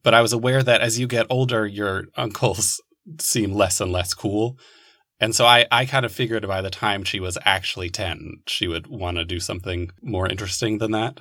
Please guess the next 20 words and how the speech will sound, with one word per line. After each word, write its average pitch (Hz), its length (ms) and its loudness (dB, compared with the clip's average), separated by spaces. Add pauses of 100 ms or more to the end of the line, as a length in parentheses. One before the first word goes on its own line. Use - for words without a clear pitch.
But 95 200 4 (220)
all 107 120 4
she 107 160 2
wanted 98 240 0
was 98 180 -2
to - 100 -6
come 95 200 0
bake 90 160 -2
cookies. 104 440 -2
So, 92 320 -2
so - 160 -6
we 98 120 -4
did 95 160 -2
that 95 200 2
and 101 80 -4
we 101 200 -8
saw 98 180 2
a 101 60 -2
Yankees 104 320 -6
game. - 220 -8